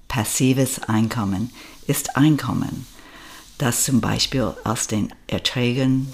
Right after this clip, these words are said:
von Investitionen in Aktien und Anleihen, in, in Immobilien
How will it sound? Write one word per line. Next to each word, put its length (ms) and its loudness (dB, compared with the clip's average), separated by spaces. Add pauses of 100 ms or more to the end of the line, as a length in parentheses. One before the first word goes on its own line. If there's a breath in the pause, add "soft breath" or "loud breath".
von 260 0
Investitionen 920 4
in 280 -2
Aktien 640 2
und 360 2
Anleihen, 800 2 (640 loud breath)
in, 280 6 (280)
in 280 8
Immobilien 1080 4